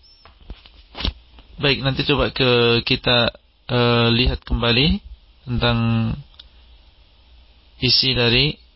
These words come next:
eh, isi hal-, eh, isi dari apa yang sudah kita sampaikan di halaqah. Yang jelas, yang ada di dalam surat Al-Ma'arij,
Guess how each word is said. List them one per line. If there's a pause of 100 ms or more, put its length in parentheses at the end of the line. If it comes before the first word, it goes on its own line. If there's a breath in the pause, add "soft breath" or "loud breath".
(1000)
eh,
isi
hal-, (120)
eh,
isi
dari (160)
apa
yang
sudah
kita
sampaikan
di
halaqah.
Yang
jelas, (1700 loud breath)
yang
ada
di
dalam
surat
Al-Ma'arij,